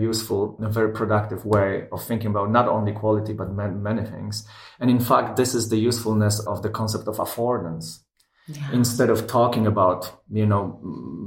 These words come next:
Speaker 1: in a, again, in, in materialistically reductionist way about some material qualities or material properties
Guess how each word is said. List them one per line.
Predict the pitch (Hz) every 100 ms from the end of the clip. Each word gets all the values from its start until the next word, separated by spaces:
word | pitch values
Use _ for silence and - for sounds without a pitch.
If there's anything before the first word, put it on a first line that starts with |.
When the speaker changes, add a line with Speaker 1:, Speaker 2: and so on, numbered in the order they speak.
| 82 -
Speaker 1:
in | 113
a, | 107 98 -
again, | 107 117 107 107 - _ _ _
in, | 110 104 113 110
in | - 107 107
materialistically | 104 - 113 107 107 113 - 113 107 101
reductionist | 98 98 - - - - 92 85 - - - _ - _ -
way | 107 110 107 -
about | 92 92 92 90 - - _ -
some | - 101 104
material | 107 - 127 120 110 98 92
qualities | - 113 110 107 98
or | 104
material | 101 - 123 117 104
properties | - - 117 117 98 - 87 104 - -